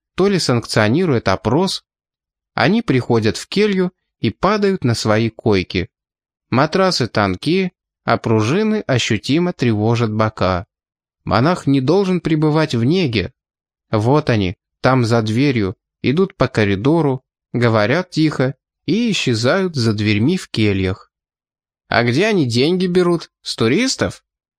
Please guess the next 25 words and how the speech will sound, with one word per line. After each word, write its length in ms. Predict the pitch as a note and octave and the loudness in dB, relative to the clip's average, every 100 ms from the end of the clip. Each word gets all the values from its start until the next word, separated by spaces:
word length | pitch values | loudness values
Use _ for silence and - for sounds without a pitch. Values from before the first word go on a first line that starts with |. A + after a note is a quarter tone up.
| _ - | _ -2
Нет 300 | A#2 A3 G#3 | 0 0 0
здесь 280 | C3 G#2+ | 0 0
туристов, 600 | - C3+ B2 G#2+ - F2 | 0 0 0 -2 -6 -6
паломники. 720 | - G2+ C#3+ E3+ A#2+ F#2+ D#2+ - _ _ _ _ _ | 0 2 2 0 0 -4 -8 -12 _ _ _ _ _
А 180 | - C#3 | -2 0
мы 220 | D3 B2+ | 2 0
кто? 380 | C#3+ - E3 D#3 _ _ _ _ _ _ | 0 0 0 0 _ _ _ _ _ _
И 140 | - E3+ | -2 0
мы. 420 | C#3 G#2 G#2 G#2+ _ _ _ _ _ _ | 2 0 0 -4 _ _ _ _ _ _
Мы-то 380 | G#2 F#3+ G#3+ G3 | 0 2 2 2
рылом 380 | D#3 A3+ A3+ G3+ | 2 2 2 2
не 80 | |
вышли. 540 | F#3 E3 A#2+ - F2+ - _ _ - | 2 2 0 -2 -4 -4 _ _ -4
Под 140 | A2+ | 0
ворчание 580 | A2+ A#2 - B2 A2 G2+ | 2 2 0 0 0 -2
соратника 760 | - F#2+ C#3+ F#3+ E3 D3+ C#3+ - _ _ _ | 0 0 0 0 -2 0 -2 -4 _ _ _
пёс 300 | - G3+ G#3+ | 0 0 0
засыпает. 920 | - A2+ C3 - A#2 G#2+ G2 F#2 F#2 - _ _ _ _ _ _ _ _ _ _ _ | -2 -2 0 -2 -2 0 0 -2 -6 -14 _ _ _ _ _ _ _ _ _ _ _
Лабрит. 760 | G#2 A2+ B2+ B2+ D#3+ C#3 - - _ _ _ _ _ | 0 2 2 2 2 0 -4 -18 _ _ _ _ _
Это 280 | C#3 C3+ C#3 | -4 0 2
он, 220 | D#3+ G3 | 2 2
его 300 | C#3+ A#2 D3 | 2 2 0
спутник 540 | C3+ - F#3+ G3 E3+ - | -2 -2 -2 0 -2 -2
и 100 | C#3 | 0
оппонент. 720 | B2+ - B2+ A#2+ G2+ F#2 | 0 2 2 2 0 -4